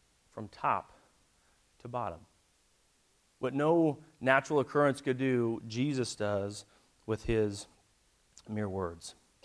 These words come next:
I think that's what verse nine, nineteen is, is speaking to, this unbelievable idea that we have a new and living way to be into God's presence. Before, the curtain was this barrier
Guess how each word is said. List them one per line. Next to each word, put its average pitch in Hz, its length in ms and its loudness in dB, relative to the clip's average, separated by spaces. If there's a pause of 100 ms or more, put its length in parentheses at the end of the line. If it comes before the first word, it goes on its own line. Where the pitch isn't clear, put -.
I 147 60 6
think 214 200 4
that's 180 220 2
what 147 180 6 (440)
verse 147 380 8
nine, 131 580 4 (240)
nineteen 151 420 2
is, 120 220 4
is 123 160 0
speaking 156 400 -2
to, 113 160 -2
this 110 180 -6 (100)
unbelievable 143 840 0 (320)
idea 107 500 -2 (560)
that 117 80 -4
we 131 120 -2
have 127 120 0
a 120 100 0
new 135 560 -2 (200)
and 113 160 -8
living 123 320 0
way 92 400 0 (920)
to - 80 -14
be 120 180 0
into 117 240 -2
God's 104 400 -6 (220)
presence. 104 340 -2 (160)
Before, 202 440 4
the 131 100 2
curtain 147 460 2 (280)
was 139 300 6
this 131 180 2
barrier 120 600 4